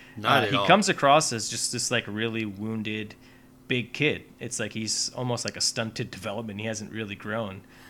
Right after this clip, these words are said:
Speaker 2: Um,
Speaker 1: Yeah. On that note, if you don't mind me jumping in, uh,
Speaker 2: Yeah, go ahead.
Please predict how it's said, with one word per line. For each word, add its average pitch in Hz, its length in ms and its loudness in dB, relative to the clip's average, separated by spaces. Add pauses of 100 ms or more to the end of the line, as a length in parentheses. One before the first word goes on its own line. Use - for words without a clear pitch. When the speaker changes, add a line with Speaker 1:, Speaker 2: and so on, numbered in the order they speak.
(100)
Speaker 2:
Um, 123 180 0
Speaker 1:
Yeah. 147 260 4 (340)
On 156 220 4
that 180 240 8
note, 120 340 4
if 113 120 -4
you 127 80 2
don't 113 240 0
mind 110 240 -2
me 104 100 -2
jumping 104 300 -2
in, 107 200 -2
uh, 101 40 -6
Speaker 2:
Yeah, 110 380 6
go 101 80 2
ahead. 101 120 -4